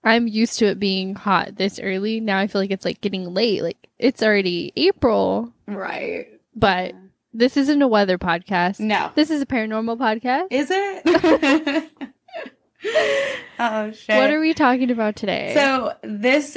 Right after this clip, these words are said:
Speaker 2: is gonna be one of our cryptid episodes, but before we get into that, we do gotta mention,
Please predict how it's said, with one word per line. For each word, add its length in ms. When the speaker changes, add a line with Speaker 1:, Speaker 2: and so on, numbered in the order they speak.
Speaker 2:
is 260
gonna 220
be 160
one 180
of 140
our 160
cryptid 520
episodes, 920
but 180
before 320
we 80
get 140
into 240
that, 480
we 160
do 280
gotta 300
mention, 640